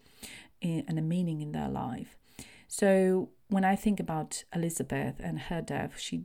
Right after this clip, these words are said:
she died beautifully in dignity, right? So it's just amazing just to be able to let go and say, like, "Don't, don't give m-, anything to me. It's my time to go. I want to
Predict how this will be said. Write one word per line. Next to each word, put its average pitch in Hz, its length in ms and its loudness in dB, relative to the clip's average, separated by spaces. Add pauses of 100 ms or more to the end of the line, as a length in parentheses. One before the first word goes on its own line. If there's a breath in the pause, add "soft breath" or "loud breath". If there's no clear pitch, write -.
she - 140 -8
died 165 280 -4
beautifully 170 580 -2
in 151 120 -4
dignity, 143 580 -6
right? - 340 -4
So 160 340 -2 (120)
it's - 120 -12
just - 280 -8
amazing 147 520 -6
just 139 220 -10
to - 60 -8
be 156 320 -6
able 147 240 -6
to - 160 -12
let 143 280 -6
go 143 200 -4
and 147 100 -6
say, - 120 -10
like, - 260 -10
"Don't, 147 320 -4 (540 loud breath)
don't 156 300 -4 (340)
give 160 180 -2
m-, 156 220 -6 (180)
anything 147 380 -6
to 160 260 -8
me. 151 320 -8 (380 loud breath)
It's - 160 -8
my 151 160 -2
time 151 380 -8
to - 120 -10
go. 156 560 -2
I 160 60 -6
want 151 320 -8
to 151 240 -4